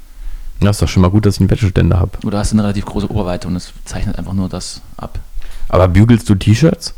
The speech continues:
Speaker 2: Das ist selbstverständlich.
Speaker 1: Also da merkt man, das ist der Unterschied zwischen Thüringen und Berlin. Also wir hier machen sowas nicht.
Speaker 2: Na, mittlerweile bin ich schon Berliner eigentlich, ne? Ist man, wann ist man denn eingemeindet?
Speaker 1: Weiß ich eigentlich gar nicht, äh, weil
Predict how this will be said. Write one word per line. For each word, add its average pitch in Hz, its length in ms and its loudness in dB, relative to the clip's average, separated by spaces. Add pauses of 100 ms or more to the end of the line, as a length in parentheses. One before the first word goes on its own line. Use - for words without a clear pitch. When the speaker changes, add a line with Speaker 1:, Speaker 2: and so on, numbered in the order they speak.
Speaker 2:
Das - 120 -10
ist - 100 -18
selbstverständlich. - 600 -6
Speaker 1:
Also 92 160 4
da 85 120 2
merkt 87 280 0
man, 95 200 4
das 95 160 2
ist 110 140 0
der 95 80 4
Unterschied 98 420 2
zwischen 95 520 2
Thüringen 104 420 6
und 98 160 0
Berlin. 98 380 4 (500)
Also 101 220 4
wir 117 160 8
hier 123 100 8
machen 117 240 2
sowas 90 220 2
nicht. 95 260 4 (1200)
Speaker 2:
Na, 107 200 -4 (280)
mittlerweile 107 320 -2
bin 98 80 -8
ich - 80 -8
schon 165 100 -8
Berliner - 380 -8
eigentlich, - 200 -10
ne? 110 120 -10 (1700)
Ist - 120 -8
man, 101 80 -2
wann 113 120 2
ist - 120 -2
man 151 120 0
denn - 60 -4
eingemeindet? 95 500 -2 (440)
Speaker 1:
Weiß 135 180 0
ich 135 120 6
eigentlich 90 220 4
gar 85 160 4
nicht, 90 220 0
äh, 92 320 4 (140)
weil 95 580 4